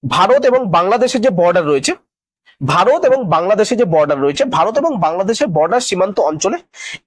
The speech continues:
এমন কিছু পদক্ষেপ নেওয়া হচ্ছে যেগুলো পুরোপুরিভাবে ভারতের অভ্যন্তরীণ সুরক্ষার বিরুদ্ধে। বন্ধুরা, তোমরা সকলেই জানো এটা হচ্ছে ভারতের ম্যাপ, ঠিক আছে? আর এটা হচ্ছে বাংলাদেশ। ভারত এবং বাংলাদেশের যে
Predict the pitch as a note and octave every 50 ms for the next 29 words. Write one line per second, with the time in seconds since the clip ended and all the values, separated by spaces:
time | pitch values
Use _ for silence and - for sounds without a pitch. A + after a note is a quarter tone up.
0 | - G3+ A#3 D4 F#4 G#4 G4 F#4+ - - D4 C4 - D4 F#3+ A#3 B3 - - C4+
1 | G#3 F#3+ E3+ E3 F3+ F#3 F3 E3 - - - D4+ F4 _ - - - - - B2
2 | F3+ G3 G#3 C4+ C#4+ C#4+ - A3 A#3 C#4+ D#4+ F4 D4 C4+ A#3 G3 E3+ G#3 A#3 D#3+
3 | - - D3+ D#3 E3+ G#3 B3 B3 - A3+ A#3+ - E3 E3 C#3 - E3+ F#3 F#3+ -
4 | A3+ A3+ A#3+ - - - E3 D#3+ - C#4+ G4 - C#4+ - - - - - - -
5 | _ - - - - - E3+ A#4 B3+ D4 D4+ D4 D4+ C#4 C#4+ - - G#3+ G#3 A#3
6 | A#3 A3+ G3 G3+ A3+ C4+ F#3+ - G3 G3 G#3 - E4+ C4+ - - D#3+ D#3+ E3 -
7 | D4 E4 G3+ A#2+ F#2+ - - _ _ _ _ _ _ _ _ _ _ _ _ _
8 | _ _ _ _ _ _ _ _ _ - G#3 A#3 E4+ C#4 - - A#2+ - - _
9 | _ _ _ _ _ _ _ _ _ _ _ _ _ _ _ _ _ _ _ _
10 | _ _ _ _ _ _ _ _ - F3 F#3+ G3+ A3 A#3 A#3+ E4 C#4+ A3 F3 D3
11 | A#2+ A2 - - - - - - - - - - - _ _ _ - - - -
12 | - D3 B2+ D3 F#3 A3 C4+ E4 E4 E4+ D4+ D#4 D4+ C4 G3+ G3+ G#3 A#3 C4 C4
13 | C#4 B3 C4+ C#4+ A#3+ D4